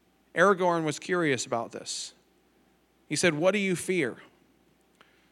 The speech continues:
She says that she fears a cage. "To stay behind bars until use and old age accept them,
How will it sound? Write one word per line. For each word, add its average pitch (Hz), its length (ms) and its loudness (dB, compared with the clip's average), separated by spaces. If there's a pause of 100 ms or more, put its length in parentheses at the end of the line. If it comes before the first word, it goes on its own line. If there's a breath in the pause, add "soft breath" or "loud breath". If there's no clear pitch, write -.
(200 soft breath)
She 139 140 -8
says 151 580 0 (120)
that - 120 -16
she - 160 -6
fears 143 480 -4 (140)
a 139 40 -12
cage. - 640 -10 (1160 soft breath)
"To 139 60 -2
stay 190 360 6
behind 175 540 2
bars 131 640 2 (480 soft breath)
until 135 280 -2
use 156 460 0
and 135 140 -6
old 139 320 -4
age 127 580 -4
accept - 460 -6
them, 107 240 -12